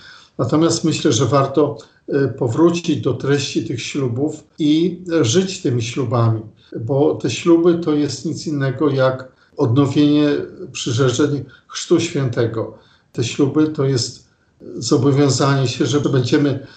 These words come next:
prawdziwymi chrześcijanami, czyli uczniami Chrystusa, pod opieką i przy wsparciu Maryi. I tutaj myślę, że warto powrócić do postaci kardynała Stefana Wyszyńskiego, wkrótce błogosławionego,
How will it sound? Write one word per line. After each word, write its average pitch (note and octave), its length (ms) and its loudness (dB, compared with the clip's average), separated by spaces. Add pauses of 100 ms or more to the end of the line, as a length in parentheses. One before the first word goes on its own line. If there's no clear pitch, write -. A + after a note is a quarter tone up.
(200)
prawdziwymi D3 560 2
chrześcijanami, C3 800 -2
czyli C#3+ 240 -4
uczniami C#3 440 -2
Chrystusa, C#3 760 -4 (520)
pod D3 340 2
opieką C#3 640 0
i D3 300 -2
przy - 220 -2
wsparciu C3+ 540 -2
Maryi. B2+ 520 -2 (520)
I C3+ 300 -4
tutaj D#3+ 380 2
myślę, D3+ 340 0
że C#3 480 2
warto C#3 680 -2 (320)
powrócić C#3 560 -2
do B2 120 -2
postaci C3 720 -6 (320)
kardynała B2+ 340 0
Stefana C3+ 440 -2
Wyszyńskiego, A#2+ 800 -2
wkrótce - 460 -6
błogosławionego, C3 1200 -2